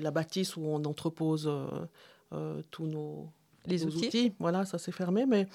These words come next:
Speaker 1: voilà. Ensuite, il y a, il y a un panneau d'accueil, euh, où vous trouvez toutes les instructions, les numéros de téléphone, les personnes à contacter si vous êtes intéressé à, à nous rejoindre ou à rejoindre le potager. Euh, voilà.
Speaker 2: On a aussi un compte Instagram, je crois.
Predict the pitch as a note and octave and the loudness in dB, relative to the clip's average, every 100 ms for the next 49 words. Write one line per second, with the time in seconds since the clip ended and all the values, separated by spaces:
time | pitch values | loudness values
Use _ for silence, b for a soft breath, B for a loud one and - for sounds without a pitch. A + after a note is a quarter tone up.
0 | B B - F3 G3 C#4+ G#3 G3+ A#3 - | B B 0 4 6 6 4 4 2 2
1 | F#3 F#3 F3+ F3 F#3 A#3 A3 G#3+ G#3 F#3+ | 6 8 8 8 6 6 6 8 8 6
2 | F3+ - G#3+ A#3+ C4+ G3+ F3 E3+ F#3 F#3+ | 4 4 6 8 6 8 8 8 6 2
3 | G3+ A3 G3+ G#3+ B3+ A3+ G3+ G3 G3+ G#3 | 2 4 6 4 4 6 6 4 2 -2
4 | - G3 G3+ G3+ G3 F3+ F#3 F#3+ F#3 F#3 | 2 4 6 6 6 6 8 8 6 6
5 | F3+ F#3 - F#3+ E3+ F3+ - F#3 E3+ F3+ | 4 4 4 4 2 0 0 0 0 0
6 | E3+ E3+ - F3 - B3 C4 G#3+ G3+ F#3+ | -2 -2 0 2 2 2 4 6 6 4
7 | G3 F#3 F3+ - F#3 D#3+ D3 - - - | 4 4 2 2 2 2 0 -2 -4 -2
8 | D#3 E3 E3 E3+ F3 A#3+ B3 D3+ D3+ F3 | 0 4 4 4 4 4 4 4 4 4
9 | F3+ E3+ E3+ E3+ E3+ D#3+ F3 C#4+ B B | 4 2 2 0 0 2 2 0 B B
10 | B B B B F3 E3+ E3+ E3+ E3 D#3 | B B B B -2 0 0 0 -2 -2
11 | - - - G3 E3 A3+ _ _ - - | -6 -10 -2 2 2 -2 _ _ -6 0
12 | G#3 F#3 E3 E3+ - E4+ B3+ - A3 F#3+ | 0 0 -4 0 0 4 2 2 0 0
13 | B3 F#4+ A#3+ G3+ A3+ B3 | -2 -2 -2 0 0 0